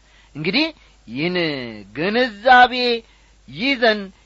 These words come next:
የሚከተለውን ጥቅስ እስቲ እንመልከት። ከስድስት ቀንም በኋላ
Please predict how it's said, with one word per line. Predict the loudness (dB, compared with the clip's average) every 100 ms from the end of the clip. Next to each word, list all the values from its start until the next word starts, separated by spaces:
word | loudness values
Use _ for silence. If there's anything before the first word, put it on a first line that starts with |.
| _ -4
የሚከተለውን | 2 2 0 -6 -4 0 0 2 2 2 0
ጥቅስ | -6 -12 -12
እስቲ | -12 -8 -8 -8 -10 -20 _
እንመልከት። | -6 -4 -2 -2 0 0 -2 -10 -18 _ _ _ _ _ _ _ _ _ _ _ _ -18
ከስድስት | -4 -2 -2 -4 -8 -8 -8 -8 -4
ቀንም | -2 0 -2 -4
በኋላ | 2 4 6 4